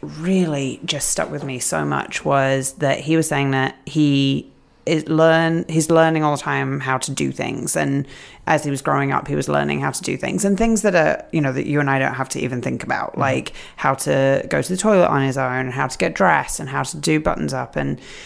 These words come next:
Speaker 1: he was saying that he has to fail at something ninety-nine times before he succeeds it,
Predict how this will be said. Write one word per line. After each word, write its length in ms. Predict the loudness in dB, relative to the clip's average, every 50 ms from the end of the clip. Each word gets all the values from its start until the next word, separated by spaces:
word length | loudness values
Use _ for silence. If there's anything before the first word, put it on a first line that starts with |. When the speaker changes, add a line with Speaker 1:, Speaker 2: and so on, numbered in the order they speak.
| -18 -20 -6 0
Speaker 1:
he 160 | 4 4 6
was 120 | 6 4
saying 360 | 2 0 0 2 2 0 0
that 600 | 2 0 0 0 0 0 -2 -2 -4 -4 -4 -4 -4 -6 -10 -20 -20 -20 -20 -14 -10 -4
he 180 | 0 0 2
has 240 | 2 2 2 2 0
to 100 | -2 -2
fail 480 | -4 -4 -4 -2 0 0 2 2 2 2
at 120 | 0 0
something 420 | -2 -2 -2 0 0 0 0 2
ninety-nine 500 | 0 0 0 -2 -2 -4 -4 -2 -2 -2
times 400 | -2 -2 -2 -2 0 -2 -2 -2
before 300 | -2 -4 -4 -2 -2 -2
he 60 | -2 -2
succeeds 600 | -2 -4 -6 -6 -6 -4 -4 -2 -4 -4 -2 -2
it, 280 | 0 0 0 -2 -4